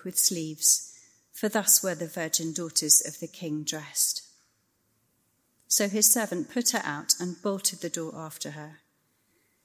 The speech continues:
And Tamar put ashes on her head and tore the long robe that she wore. And she laid her hand on her head and went away,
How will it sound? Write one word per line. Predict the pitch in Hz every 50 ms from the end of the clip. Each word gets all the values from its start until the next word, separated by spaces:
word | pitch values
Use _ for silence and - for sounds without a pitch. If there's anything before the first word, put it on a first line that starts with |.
| - - - _ _ _ _ _ _ _ _ -
And | 220 214 220 214
Tamar | - - 269 254 226 202 190 185 185
put | - - 196 - -
ashes | - 208 190 - - - 180 170 - -
on | - 175 180 175 156 -
her | 180 170
head | - - 143 147 143 - - - - -
and | - 165 175 175 160 -
tore | - - - 220 180 165 156 151 151 156 151 -
the | 180 170
long | 165 170 175 170
robe | 165 156 156 147 147 147 -
that | - -
she | - - - 170
wore. | 165 165 156 156 151 156 151 _ _ _ _ _ _ _ _ _ _ _ _ _ _ _ _ _ _ _ _ _ _ _ _ _ _ _ _ _ -
And | - 202
she | - - 220
laid | 220 220 214 214 214 214 -
her | - - 202
hand | 196 - 208 175 160 160 160 156 - -
on | 175 196 196 190
her | 180 202 208
head | 196 185 151 156 - - - - - - - _ _ _ _ _ _ _ -
and | 175 180 180 180
went | 180 175 170 - 180
away, | 165 160 147 143 147 147 147 -